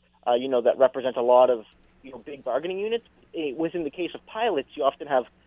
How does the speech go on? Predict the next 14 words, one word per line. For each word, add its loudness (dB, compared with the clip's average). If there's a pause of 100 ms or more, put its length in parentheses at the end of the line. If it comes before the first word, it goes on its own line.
(160)
you -18
know, -6
very, 0
very 0 (240)
smaller, 4
kind -8
of -12
more -4
limited -4
bodies 0
that -10
represent -4
specialized -6
workers. -12